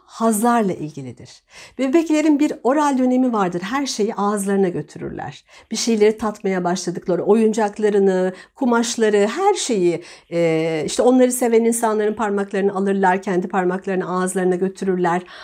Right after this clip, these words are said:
Hayatı tadarak tanıdığımız bir dönem orası bizim. Ee, hazla buluştuğumuz bir dönem. Yediklerimizden,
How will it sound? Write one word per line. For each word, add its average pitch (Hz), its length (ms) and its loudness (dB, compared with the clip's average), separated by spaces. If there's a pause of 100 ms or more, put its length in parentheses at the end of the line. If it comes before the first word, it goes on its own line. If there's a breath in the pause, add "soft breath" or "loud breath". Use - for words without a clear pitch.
(120)
Hayatı 262 600 0 (320)
tadarak 220 580 2
tanıdığımız 165 680 -4
bir 147 100 -12
dönem 131 260 -8
orası 139 340 -10
bizim. 294 340 -4 (720 loud breath)
Ee, 180 180 2
hazla 247 680 0
buluştuğumuz 156 640 -10
bir 131 100 -14
dönem. 135 300 -8
Yediklerimizden, 233 1080 0